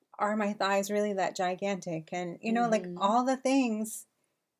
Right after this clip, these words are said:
Speaker 1: that I don't wanna highlight. I wanna highlight the good parts of me, but I can't seem to focus on that or keep the
Speaker 2: Right.
Speaker 1: spotlight on that, which is where I want it.
Speaker 2: So how do we do that?
Speaker 1: So
Speaker 2: How do we,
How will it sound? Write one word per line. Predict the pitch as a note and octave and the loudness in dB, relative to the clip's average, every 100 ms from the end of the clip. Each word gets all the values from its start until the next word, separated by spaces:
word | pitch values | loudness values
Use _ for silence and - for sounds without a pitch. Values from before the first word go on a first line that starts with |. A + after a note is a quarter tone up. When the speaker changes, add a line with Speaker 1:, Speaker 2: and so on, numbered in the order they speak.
| _ _ _ _ _ | _ _ _ _ _
Speaker 1:
that | - A3 | -2 -2
I | A3 | 0
don't | A3 G#3 - | 0 0 0
wanna | F#3+ F3+ | -6 -6
highlight. | E3+ F3+ F3+ - | -8 -6 -6 -4
I | G3 | -2
wanna | A3 B3+ | -2 -4
highlight | A3 A#3+ A#3 A3+ | -4 -4 -4 -6
the | A3 | -8
good | A3 C#4+ | -6 -6
parts | - F#3+ - | -6 -10 -10
of | D#3+ | -10
me, | F3 E3+ | -8 -6
but | F3+ F#3+ | -4 -4
I | |
can't | G3+ B3 - - | -4 -6 -8 -6
seem | A3 | -4
to | G#3+ - | -6 -6
focus | D#4 D#4+ B3+ A#3 | -8 -6 -6 -6
on | F#3+ | -6
that | E3+ E3+ | -6 -6
or | - | -8
keep | - A3+ | -8 -8
the | - | 2
Speaker 2:
Right. | A#3 B3 | 4 6
Speaker 1:
spotlight | G#3 - F3+ F3+ - _ - | 4 2 -2 -2 -6 _ -8
on | F#3+ F#3 | -8 -2
that, | F#3+ F3+ - - - _ _ | -2 -2 -4 -16 -20 _ _
which | G3+ G3 | -14 -14
is | G3 | -10
where | F3+ | -8
I | |
want | F3 F3 D#3+ | -6 -6 -8
it. | D3+ - _ _ _ _ | -10 -16 _ _ _ _
Speaker 2:
So | - | -4
how | A3+ A#3+ | 0 2
do | A#3 | 2
we | A#3+ | 0
do | G3+ | -2
that? | D#3 B2+ - _ _ _ _ _ _ - | -2 -8 -16 _ _ _ _ _ _ 0
Speaker 1:
So | A3+ | 6
Speaker 2:
How | C4 D4 | 8 8
do | D4+ C4 | 4 0
we, | A3 G#3+ | 0 -2